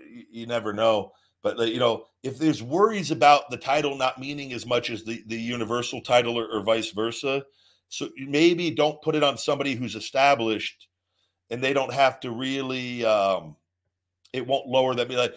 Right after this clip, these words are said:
like, don't put it on somebody that, uh, you know, like Cody right after, 'cause you don't, he, the, the thing with Roman,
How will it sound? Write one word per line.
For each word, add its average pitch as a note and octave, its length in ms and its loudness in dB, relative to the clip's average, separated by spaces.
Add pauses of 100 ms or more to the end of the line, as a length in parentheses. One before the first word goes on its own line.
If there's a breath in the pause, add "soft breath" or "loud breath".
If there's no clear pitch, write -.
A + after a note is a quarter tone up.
(140)
like, C#3 180 2
don't E3+ 220 6
put F3+ 100 -6
it E3+ 120 2
on D3 120 4
somebody D3+ 360 0
that, B2+ 300 0
uh, B2 40 -10
you B2+ 180 -6
know, B2+ 100 0
like A#2 180 0
Cody G#2+ 320 -2
right A2 200 2
after, G#2+ 240 4
'cause G2+ 200 -14
you B2+ 120 -8
don't, B2+ 240 -2
he, A#2+ 360 -12
the, A2+ 140 -8
the A2 180 -8
thing C#3+ 260 -4
with C3 160 -8
Roman, C3 520 -4